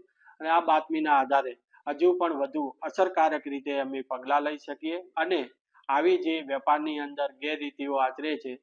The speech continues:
એ ગેરરીતિઓ જે આ જુદી જુદી, અ, ટેકનિકો અપનાવીને, modus operandi અપનાવીને જે પણ કોઈ ગેરરીતિઓ આચરતા હોય, તેને અમે અંકુશમાં લેવા માટે પ્રયત્નશીલ છીએ.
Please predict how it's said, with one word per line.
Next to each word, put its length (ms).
એ 100
ગેરરીતિઓ 800
જે 240
આ 360
જુદી 320
જુદી, 300
અ, 460
ટેકનિકો 460
અપનાવીને, 580
modus 500
operandi 360
અપનાવીને 680
જે 140
પણ 220
કોઈ 220
ગેરરીતિઓ 500
આચરતા 400
હોય, 120
તેને 440
અમે 440
અંકુશમાં 640
લેવા 200
માટે 340
પ્રયત્નશીલ 640
છીએ. 160